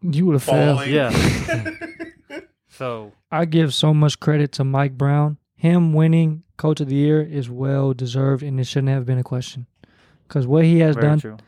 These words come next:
Speaker 1: what he has done to that franchise in one year is, like,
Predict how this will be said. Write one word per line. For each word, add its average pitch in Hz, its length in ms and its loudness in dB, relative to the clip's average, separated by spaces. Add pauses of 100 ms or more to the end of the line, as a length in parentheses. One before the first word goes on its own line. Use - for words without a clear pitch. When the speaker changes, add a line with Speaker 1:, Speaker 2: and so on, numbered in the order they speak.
(100)
Speaker 1:
what 135 140 -2
he 143 80 4
has 147 180 2
done 139 380 0
to 139 140 -4
that 135 240 -2 (200)
franchise 135 720 -2 (480)
in 127 340 0
one 139 240 2
year 143 380 2 (400)
is, 123 240 -6
like, - 360 -12